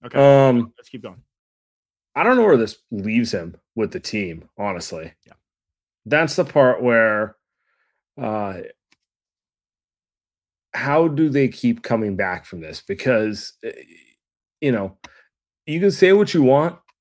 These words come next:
Speaker 2: That punch splintered them for an extended period of time. They win game three without him, which they probably shouldn't. Uh, if they pull that off, where does that put him?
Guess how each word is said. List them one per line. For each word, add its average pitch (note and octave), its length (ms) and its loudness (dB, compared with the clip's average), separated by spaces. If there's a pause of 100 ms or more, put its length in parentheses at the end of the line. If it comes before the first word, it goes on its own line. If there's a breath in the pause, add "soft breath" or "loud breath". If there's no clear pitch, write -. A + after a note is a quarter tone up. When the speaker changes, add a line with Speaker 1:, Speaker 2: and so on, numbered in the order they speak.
(300)
Speaker 2:
That C#3 260 -2
punch E3+ 360 -2
splintered A#2+ 520 -2
them G2 180 -4
for - 180 -10
an F2+ 60 -10
extended F#2+ 600 -8
period F2 280 -14
of - 60 -18
time. - 340 -18 (1040)
They D3 160 6
win E3+ 480 2 (560)
game C3+ 220 0
three C#3 520 -2 (120)
without A2+ 420 0
him, D#3+ 300 -4 (520)
which G#2 140 -6
they G#2+ 80 -4
probably A2 280 -4
shouldn't. F2+ 340 -12 (720)
Uh, G#2+ 180 -2
if G#2 100 -10
they C#3 100 2
pull D#3+ 220 0
that E3+ 140 4
off, F3 360 0 (1300)
where C3 200 2
does E3+ 160 0
that D#3+ 160 0
put - 160 2
him? E2+ 160 -10